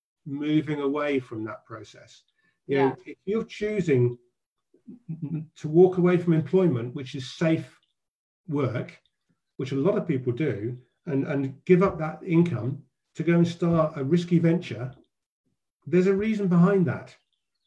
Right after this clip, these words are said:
Speaker 1: Um, and so you're already, um, evolved from the norm. You're already a cut above when you're running your own business. Um,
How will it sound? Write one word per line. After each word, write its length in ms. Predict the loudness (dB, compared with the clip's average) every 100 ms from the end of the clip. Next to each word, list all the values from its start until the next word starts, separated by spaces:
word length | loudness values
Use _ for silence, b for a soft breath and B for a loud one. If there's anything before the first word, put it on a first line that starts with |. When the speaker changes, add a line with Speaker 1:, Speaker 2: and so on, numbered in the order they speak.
| -6
Speaker 1:
Um, 220 | -2 -2
and 120 | -2
so 360 | 2 4 4 0
you're 320 | 2 6 8
already, 600 | 8 6 6 6 4 0 -10 _ _ _ -14
um, 200 | -4 -4 -4
evolved 760 | -4 0 4 4 4 0 -4 -14 _ _ _
from 400 | _ -4 2 2
the 100 | 4
norm. 540 | 4 4 2 0 -4 -6 -10 _ _
You're 200 | -2 0
already 540 | 2 4 4 4 2 -2
a 100 | -2
cut 240 | 0 0
above 400 | 0 -2 -4 -6 -16 _ _ -8
when 160 | -2
you're 100 | 0
running 200 | 2 2
your 120 | 2 4
own 140 | 2
business. 440 | 0 -2 -6 -8 _ -20 -20 _ _ -6
Um, 340 | -2 0 -2